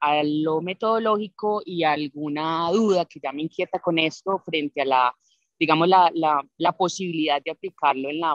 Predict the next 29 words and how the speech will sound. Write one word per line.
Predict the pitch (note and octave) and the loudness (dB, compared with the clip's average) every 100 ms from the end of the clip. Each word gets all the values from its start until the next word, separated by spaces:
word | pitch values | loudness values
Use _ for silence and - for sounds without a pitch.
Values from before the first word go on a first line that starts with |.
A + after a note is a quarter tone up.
| - | -2
práctica | D3+ C#3+ - E3+ | -4 -4 -6 -10
clínica, | - F3+ E3 C3+ C3 | -8 -4 -4 -4 -6
cómo | E3 | -8
trasladar | E3 F#3 E3 C#3+ C#3 | 0 2 4 2 0
estos | - F3 | -4 -2
resultados. | E3+ C#3+ C3 D3+ A#2 A#2 _ _ - _ | -2 -2 -4 0 0 0 _ _ -20 _
La | F3+ F3+ | 0 0
primera | G3 G3+ A#3 C4+ D4+ - - | 0 0 0 0 -4 -8 -4
es | G3 | -4
que, | - G#3+ A#3+ - - E3 | -2 0 0 0 2 2
eh, | D3+ C#3+ - _ _ | 2 -4 -10 _ _
y | F#3 F#3+ | -4 2
lo | F#3 | 4
hemos | E3+ F#3+ | 4 2
vivido | A3 F3+ E3 | 2 4 4
todos, | G3+ G3+ G3+ | 2 2 0
lo, | G3 | -2
cuando | F3 D#3+ | 0 0
uno | D3+ - | 0 2
trata | G3 F#3+ F#3+ | 2 2 2
de | G3 | 2
hacer | F#3 - C#3 C#3 | 0 -2 -6 -6
como | F3 F#3 D#3 - | -8 -4 -4 -4
estudios | D#3 - - A#3+ G#3+ F#3 | -6 -6 0 2 4 2
en | F3+ | 0
la | E3+ | 0
enfermedad | D#3+ D3 C#3 C3+ | -2 -2 0 -2
tromboembólica | F3+ F#3+ F3+ E3+ F3 - | -2 -4 0 -2 -4 -4
venosa, | F#3 F#3+ F#3 F3 F3 | -4 0 0 0 -4